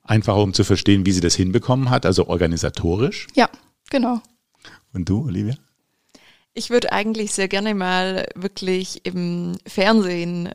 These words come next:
Speaker 3: einen Blick hinter die Kulissen werfen, was da alles so rund geht und wie das alles entsteht und konzipiert wird, weil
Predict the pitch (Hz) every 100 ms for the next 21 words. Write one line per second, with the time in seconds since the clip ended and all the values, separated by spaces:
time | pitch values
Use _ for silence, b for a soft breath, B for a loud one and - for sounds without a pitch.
0 | - - _ 196 180 - 214 - 196 185
1 | 180 180 180 - 180 180 180 - 202 220
2 | 185 180 185 185 180 180 - - - b
3 | b b - 196 190 190 185 - - 214
4 | 240 - 196 202 214 - 180 185 185 143
5 | 165 185 190 190 - 180 180 - - -
6 | - 208 - 190 208 - 185 175 - 190
7 | 190 - 202 208 - 233 254 - 165 180
8 | 175